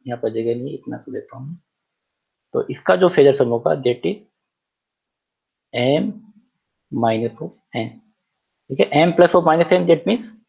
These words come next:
that is m minus n, that is m minus n, राइट? तो मेरे पास दो फेजर आ गए, m plus n और m minus n, राइट? तो यहाँ पे जो दो, दो फेजर्स हैं, यहाँ पर m और n के बीच में जो एंगल है वो कितना है? It is ninety degree, राइट?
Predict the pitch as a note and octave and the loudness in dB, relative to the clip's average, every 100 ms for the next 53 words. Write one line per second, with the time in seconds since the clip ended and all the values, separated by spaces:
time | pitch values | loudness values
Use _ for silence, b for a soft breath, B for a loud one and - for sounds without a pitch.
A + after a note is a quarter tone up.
0 | _ _ - C3 E3+ - - D#3 E3 C#3 | _ _ -6 -2 -2 -4 0 2 4 2
1 | A#2+ - - _ _ _ _ _ _ A2 | 0 -4 -16 _ _ _ _ _ _ -8
2 | B2 - - A#2+ A2 G2+ D#3 - - B2 | -6 -8 -12 -10 -8 -10 -12 -16 -20 -20
3 | _ _ _ _ C3+ F#3+ F#3+ b b b | _ _ _ _ -6 -6 -6 b b b
4 | - D3 E3 F3 F#3+ D3+ F#3+ G3+ F3+ E3+ | 0 2 4 2 2 4 4 4 4 4
5 | E3 F#3 - D3 D#3 F3+ F#3+ F#3+ G3+ G#3 | 4 2 0 -2 -2 0 0 2 -2 -4
6 | G#3 _ _ D3+ D3+ D#3+ E3+ D#3+ C#3 C3+ | -10 _ _ 0 2 2 2 4 2 2
7 | - A2+ C#3 G#3+ - _ _ _ _ _ | -2 -4 0 0 -2 _ _ _ _ _
8 | _ - D3+ C#3+ E3 F#3+ A3 G3+ F#3+ D#3+ | _ 0 0 2 2 2 2 2 0 0
9 | D#3+ E3+ G#3 G#3 F3 D#3+ D3 D#3 - _ | -2 2 2 2 0 -2 -4 -12 -14 _
10 | _ C#3 - - C#3 D3 E3+ F3+ D#3 D3 | _ -10 -10 -10 -2 0 0 -2 0 0
11 | - C#3+ D#3 D#3 D3 D#3 D3+ D3+ C3 C3+ | 0 0 0 0 0 -2 -2 -4 -4 -4
12 | D#3 C#3+ C3+ - C#3+ F#3 _ _ _ - | -4 -2 -4 -6 -16 -20 _ _ _ -16
13 | B2+ A#2 G#2+ G#2 G2 A2 _ - F#3 | -10 -8 -8 -10 -14 _ _ -16 -16